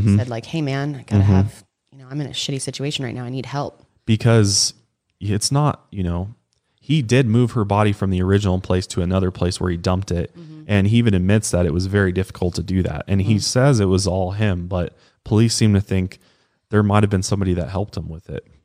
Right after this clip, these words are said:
Speaker 2: Mm.
Speaker 1: So if you know the whereabouts of Melvin Rosalio Perez Mejia, you're, you're asked to call the Redmond, Oregon Police Department at five four one, five oh four, three four zero zero.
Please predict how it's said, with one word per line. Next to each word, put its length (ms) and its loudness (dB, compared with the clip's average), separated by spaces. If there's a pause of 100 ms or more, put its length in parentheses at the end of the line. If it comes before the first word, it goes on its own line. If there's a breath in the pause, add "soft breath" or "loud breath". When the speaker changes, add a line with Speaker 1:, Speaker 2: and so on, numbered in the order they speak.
(120)
Speaker 2:
Mm. 240 -20 (500)
Speaker 1:
So 300 4
if 100 0
you 100 4
know 160 4
the 100 2
whereabouts 640 2
of 380 0
Melvin 500 0
Rosalio 640 0
Perez 500 -2 (220)
Mejia, 580 -2 (480 soft breath)
you're, 320 4 (720)
you're 180 2
asked 260 2
to 60 0
call 280 0
the 80 2
Redmond, 340 2
Oregon 340 0
Police 240 0
Department 460 -2
at 140 -2
five 260 2
four 200 2
one, 280 2
five 300 0
oh 120 2
four, 380 -2
three 280 -2
four 280 -2
zero 300 -4
zero. 400 0